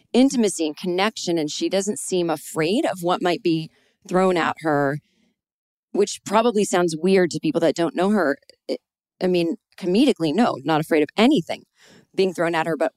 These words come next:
but as a person, I've always thought, "I know you can go deeper. I know you can go deeper."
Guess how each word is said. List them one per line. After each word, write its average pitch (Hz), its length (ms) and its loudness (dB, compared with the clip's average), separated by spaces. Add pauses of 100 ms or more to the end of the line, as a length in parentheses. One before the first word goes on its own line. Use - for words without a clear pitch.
(100)
but 156 140 2
as 175 180 2
a 160 60 -10
person, 165 920 -2 (480)
I've 190 160 2
always 196 300 0
thought, 170 340 0 (1200)
"I 170 100 -4
know 196 200 0
you 240 160 4
can 214 180 2
go 185 160 2
deeper. 151 380 0
I 160 80 2
know 180 220 4
you 208 180 2
can 180 180 -2
go 165 120 0
deeper." 147 440 -4